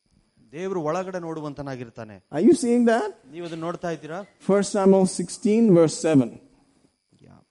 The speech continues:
Speaker 2: Let's hear it in Kannada. Thanks, brother.
Speaker 1: ಆದರೆ ಯೆಹೋವನು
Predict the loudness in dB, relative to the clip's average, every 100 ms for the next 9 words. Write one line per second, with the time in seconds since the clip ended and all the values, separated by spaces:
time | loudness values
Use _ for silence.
0 | _ _ _ -6 -4 0 2 2 0 -2
1 | -4 -4 -8 -6 -6 -6 -8 -8 -10 _
2 | -4 -2 -2 -4 -2 -2 0 0 -2 -4
3 | -6 -10